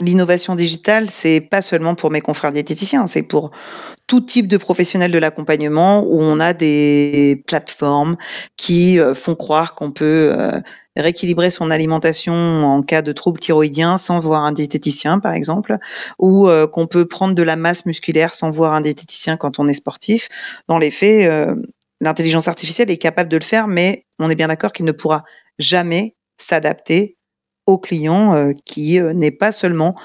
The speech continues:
un sportif ou seulement une patiente avec des troubles thyroïdiens. Donc, je pense que vous, vous pouvez très bien décider de mettre en avant que vous vous adaptez à vos consultants et que vous ne proposez pas un régime, euh,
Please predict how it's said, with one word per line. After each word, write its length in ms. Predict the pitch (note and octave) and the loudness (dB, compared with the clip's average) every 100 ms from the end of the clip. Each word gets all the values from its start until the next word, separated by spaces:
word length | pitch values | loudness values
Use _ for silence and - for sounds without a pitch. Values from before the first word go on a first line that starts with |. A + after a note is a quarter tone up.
| - - - | -20 -12 -4
un 100 | F3+ | -2
sportif 540 | - E3+ - A3 G#3+ | -2 -4 -2 -2 0
ou 80 | F3 | -2
seulement 580 | - D#3+ D3+ D#3 F#3 F#3 | 0 0 2 2 2 0
une 160 | E3 D#3 | -2 0
patiente 400 | D#3 - F#3+ F3+ | -2 -2 -4 -2
avec 100 | D#3+ | -2
des 140 | D3+ | -2
troubles 180 | - F3 | -4 -8
thyroïdiens. 400 | - E3 C#3 - - - - - F3+ | -2 0 0 -4 -8 -16 -16 -4 0
Donc, 120 | F#3 | 2
je 80 | - | 2
pense 200 | B3 B3 | 0 2
que 80 | |
vous, 240 | G3 G3+ B3+ | 0 2 2
vous 100 | F3 | 2
pouvez 200 | F3 E3+ | 0 0
très 180 | - G3+ | 0 -2
bien 320 | F#3+ F#3 E3+ _ - - D#3+ | 0 0 -2 _ -20 -18 -2
décider 580 | F3+ G#3 - G3 G#3 F#3 | 0 0 0 2 2 4
de 140 | D#3+ | 2
mettre 340 | D#3 G3 - | 2 -2 -2
en 80 | F#3 | 0
avant 400 | F3+ E3+ E3+ D#3 - _ - | 0 0 -2 -2 -10 _ -6
que 100 | D#3 | 0
vous 380 | D3+ C#3 D3 D3 | 0 0 0 0
vous 360 | C#3 D#3 D3+ E3 | 0 0 2 2
adaptez 520 | E3 E3 - C#4+ D#4+ _ _ - | 2 0 0 -2 -2 _ _ -4
à 60 | |
vos 160 | D3 D3 | -2 -2
consultants 600 | D3 D3 - D3 - C3 - - - - | -2 -4 -4 -2 -2 -2 -16 -20 -20 -6
et 140 | - D#3 | -4 -2
que 100 | D#3+ | 2
vous 320 | D#3 D3 D#3 | 2 2 2
ne 200 | D#3 D3+ | 4 2
proposez 500 | C#3+ F3 F3 E3+ D#3+ | 0 -2 0 2 0
pas 180 | D#3+ A3+ | 0 2
un 320 | G#3 D3+ D3 | 2 2 0
régime, 560 | D3+ D#3 D3 D#3+ F3+ D#3 | 2 0 0 2 4 4
euh, 300 | C#3+ C#3 | 4 2